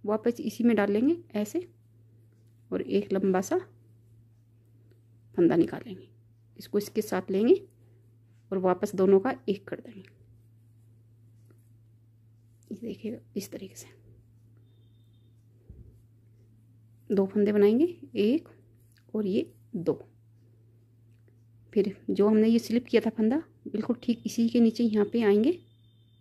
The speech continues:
ऐसे, और ये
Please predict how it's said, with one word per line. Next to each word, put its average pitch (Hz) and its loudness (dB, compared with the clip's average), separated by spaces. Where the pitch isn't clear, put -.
ऐसे, 214 -2
और 202 -2
ये 202 2